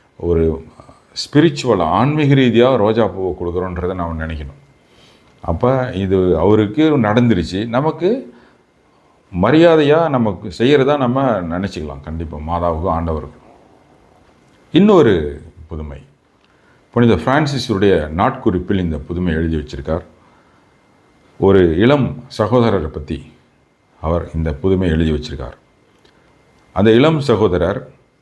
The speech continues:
தினமும் உணவுக்கு முன் ஒரு ஜெபமாலை சொல்லும் வழக்கத்தை கொண்டிருந்தார். ஒரு நாள் அவரால் அதை சொல்ல முடியவில்லை.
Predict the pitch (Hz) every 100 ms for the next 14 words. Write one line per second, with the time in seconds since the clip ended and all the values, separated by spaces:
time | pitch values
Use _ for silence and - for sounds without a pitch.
0 | _ _ _ _ 85 113 127 107 117 90
1 | 110 139 120 - 104 131 110 90 80 92
2 | 113 120 104 80 87 85 82 87 76 98
3 | 107 82 78 78 76 110 110 80 85 104
4 | 110 95 85 95 107 85 73 - 87 107
5 | 90 80 73 73 107